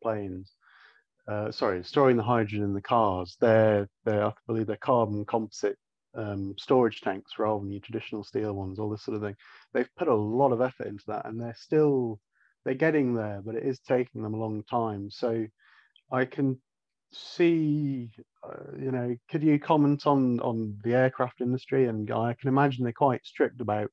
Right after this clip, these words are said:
fuel leaking, especially if it's hydrogen, 'cause that tends to go boom rather than burn.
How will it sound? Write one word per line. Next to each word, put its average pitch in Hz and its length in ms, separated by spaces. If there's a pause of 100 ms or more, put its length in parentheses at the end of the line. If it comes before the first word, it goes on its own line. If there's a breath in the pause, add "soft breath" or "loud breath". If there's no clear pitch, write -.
(100)
fuel 127 300
leaking, 104 360
especially - 440
if - 100
it's - 120
hydrogen, 104 420 (420 soft breath)
'cause 117 120
that 127 240
tends 117 280
to 123 60
go 113 200
boom 107 460
rather 101 320
than 98 180
burn. 98 360